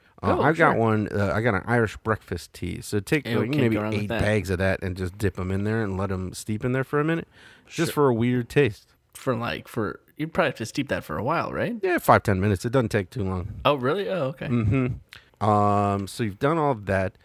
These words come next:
Speaker 1: Now you're gonna want to <laughs> do the rest of it, which I've kind of forgotten. <laughs>
Speaker 2: You throw it, I'm assuming you throw it out the window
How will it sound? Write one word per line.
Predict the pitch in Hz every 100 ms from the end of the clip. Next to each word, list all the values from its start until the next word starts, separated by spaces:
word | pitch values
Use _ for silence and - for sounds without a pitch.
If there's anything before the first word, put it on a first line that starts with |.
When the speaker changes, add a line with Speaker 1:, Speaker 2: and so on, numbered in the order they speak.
| _
Speaker 1:
Now | 104 123
you're | 147 156
gonna | 143 127
want | 113 113 107
to | - - 110 113 113 107
<laughs> |
do | - 113
the | 107 107
rest | 113 113 107
of | 92
it, |
which | 67 101
I've | 104 127 - _
kind | - 127 127
of |
forgotten. | - 107 113 151 -
<laughs> | - _ _ - - _ _ _
Speaker 2:
You | 123 110
throw | - 113 107
it, | 107 -
I'm | 117
assuming | 113 - 165 147 120
you | 110
throw | - 110 101
it | 104
out | 123 -
the | 92
window | 80 78 69 69 117